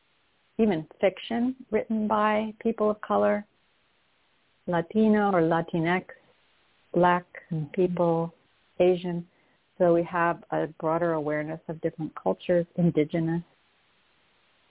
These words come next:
Speaker 2: Mm.
Speaker 1: And if you haven't yet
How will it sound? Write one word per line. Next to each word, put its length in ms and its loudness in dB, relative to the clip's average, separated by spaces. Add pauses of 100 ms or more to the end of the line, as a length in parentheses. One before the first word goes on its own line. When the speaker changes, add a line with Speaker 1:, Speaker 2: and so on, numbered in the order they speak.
Speaker 2:
Mm. 220 -8 (280)
Speaker 1:
And 580 -2 (1120)
if 100 -12
you 140 -10
haven't 400 -2
yet 440 0